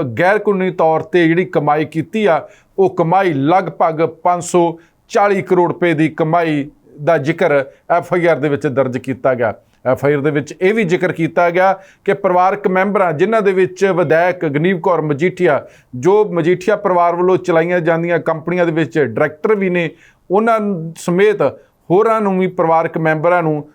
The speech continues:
ਤਫਤੀਸ਼ ਲਈ ਬੁਲਾਇਆ ਜਾ ਸਕਦਾ। ਤੇ ਕੁੱਲ ਮਿਲਾ ਕੇ ਕਹਿ ਸਕਦੇ ਕਿ ਜਿੱਥੇ ਬਿਕਰਮ ਸਿੰਘ ਮਜੀਠੀਆ ਦੀ ਗ੍ਰਿਫਤਾਰੀ ਹੋਈ ਆ, ਉੱਥੇ ਸਰਕਾਰ ਨੂੰ ਅਗਰ ਮਹਿਸੂਸ ਹੋਇਆ ਜਾਂ ਲੋੜ ਪਈ, ਤਾਂ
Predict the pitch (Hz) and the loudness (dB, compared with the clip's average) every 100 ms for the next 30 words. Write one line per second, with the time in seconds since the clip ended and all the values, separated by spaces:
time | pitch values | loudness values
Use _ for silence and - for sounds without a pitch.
0 | _ 190 185 208 214 190 165 156 135 160 | _ -6 -2 -2 0 2 2 0 0 0
1 | 143 139 139 160 147 143 143 135 160 151 | 2 2 2 2 0 0 0 0 -2 2
2 | 147 139 139 - 175 160 185 196 196 - | 0 0 -4 0 0 2 0 0 -2 -12
3 | - - 175 185 202 165 180 233 233 202 | -10 -2 -2 0 -2 -2 -2 0 -2 -2
4 | 208 175 156 175 - 247 220 175 175 170 | -2 -2 -2 -4 -2 -2 -2 0 -2 -2
5 | - 156 147 151 214 165 - - _ 165 | 0 0 2 0 2 0 -2 -20 _ -4
6 | 196 220 214 208 180 175 175 180 190 185 | -2 0 0 0 -2 2 2 2 0 0
7 | 175 165 156 143 202 233 - 196 202 185 | 2 0 -2 -2 -2 -2 0 2 4 2
8 | 180 - _ 123 180 165 196 202 185 180 | 0 -8 _ -2 2 2 2 2 0 0
9 | 180 175 165 | 0 -2 -4